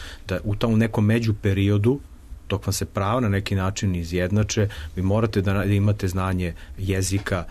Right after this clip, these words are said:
te države, e, na, na dovoljnom nivou da možete da zadovoljite potrebe profesije kojom se bavite,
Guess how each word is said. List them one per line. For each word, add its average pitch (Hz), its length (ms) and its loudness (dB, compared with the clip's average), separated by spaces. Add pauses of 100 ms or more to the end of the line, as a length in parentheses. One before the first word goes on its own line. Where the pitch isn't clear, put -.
(100)
te 98 180 0
države, 95 580 0
e, 87 240 -8
na, 85 200 -8
na 92 180 -6 (200)
dovoljnom 104 640 2
nivou 98 520 2 (300)
da 85 60 -6
možete 92 340 -4
da 92 80 -2
zadovoljite 90 680 -2
potrebe 82 480 -8
profesije 78 640 -6
kojom 78 240 -8
se - 160 -6
bavite, 151 580 0